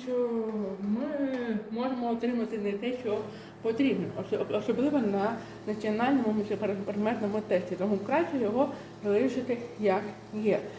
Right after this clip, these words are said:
І по-друге, не можна, ну, не будемо писати в таких випадках область допустимих значень. Ну, навіщо? Коли мова йде коротити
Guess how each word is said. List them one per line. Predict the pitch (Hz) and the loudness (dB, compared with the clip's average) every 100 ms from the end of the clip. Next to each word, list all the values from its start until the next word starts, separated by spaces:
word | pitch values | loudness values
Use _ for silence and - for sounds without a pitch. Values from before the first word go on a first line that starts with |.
| - - | -4 0
І | |
по-друге, | 359 349 277 214 185 - - - - - | 2 4 6 6 4 0 -6 -14 -18 -10
не | 202 247 | -2 0
можна, | 247 311 330 311 - - | 4 4 4 0 -2 -4
ну, | 262 285 214 196 | 2 4 4 2
не | 247 262 240 - - - - - - - - | 0 0 0 -4 -10 -16 -18 -18 -18 -16 -4
будемо | 220 277 233 208 | 2 4 4 2
писати | 214 - 294 311 | 0 2 2 2
в | 302 | 0
таких | 208 233 226 | -2 -4 -4
випадках | 262 269 285 - 247 - - - | -2 -2 -4 -6 -8 -10 -16 -4
область | 247 269 262 - | 0 2 0 0
допустимих | 220 214 - 233 233 214 | -2 -4 -4 -4 -4 -2
значень. | 208 185 196 311 | -2 -2 -2 4
Ну, | 381 | 6
навіщо? | 359 277 190 - - - - | 6 4 0 -4 -6 -8 -4
Коли | 208 196 - - - - | 2 2 2 -4 -12 0
мова | 269 359 339 | 4 4 4
йде | 269 302 285 - - - | 4 4 4 0 -12 -6
коротити | 214 208 202 185 - | 0 2 2 2 2